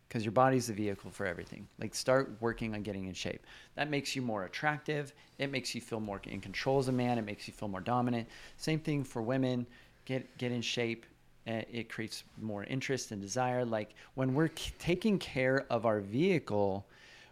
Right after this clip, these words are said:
we are saying we matter to ourselves. That's love to ourselves. And we can't expect someone else to love us more than we're willing to love ourselves.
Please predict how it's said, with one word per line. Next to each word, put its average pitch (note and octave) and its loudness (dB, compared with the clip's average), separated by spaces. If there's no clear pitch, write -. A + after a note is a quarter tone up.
we B2+ 4
are D3 4
saying C3 4
we A2 2
matter G2+ 2
to A2 0
ourselves. - -2
That's A2+ 0
love G#2+ 2
to - -4
ourselves. - -4
And A#2+ 0
we C3 4
can't G3 -4
expect C#3 0
someone B2 2
else A2+ 0
to A2+ -6
love A2 4
us F#2+ 4
more A2+ 2
than A#2 0
we're G#2+ 0
willing G#2 -2
to G2 -2
love F#2+ 0
ourselves. - -4